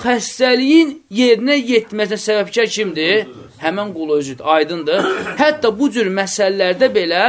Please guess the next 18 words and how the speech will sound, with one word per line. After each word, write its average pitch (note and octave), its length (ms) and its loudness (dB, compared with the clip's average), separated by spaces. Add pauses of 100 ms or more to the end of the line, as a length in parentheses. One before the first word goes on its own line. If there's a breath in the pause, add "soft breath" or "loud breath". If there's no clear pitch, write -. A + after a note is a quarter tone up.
(400 loud breath)
demək A#3 220 4
olmaz, A#3+ 420 2
insan G#3 380 -6
orada G#3 260 -2
tam G3+ 260 0
ixtiyarsızdır. C3+ 760 -8 (180 soft breath)
Necə A#3+ 240 -4
ki, B3+ 160 -4
bundan A3+ 320 -4
əvvəl G#3+ 240 0
müəllif G3 440 -2
qeyd G#3+ 280 -2
etdiyi F#3+ 240 -6
kimi, F#3 280 -4 (340 loud breath)
hətta - 260 0
ixtiyarı A3+ 640 0
olan A3 380 2
əməllərdə F#3 680 2